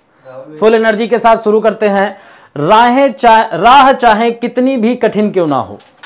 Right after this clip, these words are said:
राह चाहे कितनी भी कठिन क्यों ना हो, यूं ही अपना साहस बनाए रखना। चाहे तुम हजार बार हारो, चाहे तुम हजार बार हारो, जीत की उम्मीद के दिए जलाए रखना भैया।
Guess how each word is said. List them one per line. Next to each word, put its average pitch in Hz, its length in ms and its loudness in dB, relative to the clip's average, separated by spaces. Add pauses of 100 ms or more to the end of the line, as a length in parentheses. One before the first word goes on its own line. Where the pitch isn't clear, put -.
(140)
राह 240 360 2
चाहे 226 380 0
कितनी 240 380 -4
भी 226 160 -2
कठिन 214 320 -4
क्यों 202 140 -2
ना 190 140 0
हो, 208 340 0 (300)
यूं 247 280 0
ही 247 160 2
अपना 226 340 0
साहस 214 440 2
बनाए 180 360 2
रखना। 139 360 -4 (1300)
चाहे 233 420 2
तुम 247 280 -2
हजार 208 500 2
बार 208 360 2
हारो, 131 500 -2 (480)
चाहे 208 360 0
तुम 247 280 -4 (380)
हजार 226 460 4
बार 226 260 4
हारो, 190 520 0 (180)
जीत 220 320 -4
की 226 280 -6
उम्मीद 208 400 -4
के 202 240 0 (300)
दिए 214 320 2
जलाए 180 340 4
रखना 180 280 0
भैया। 180 340 2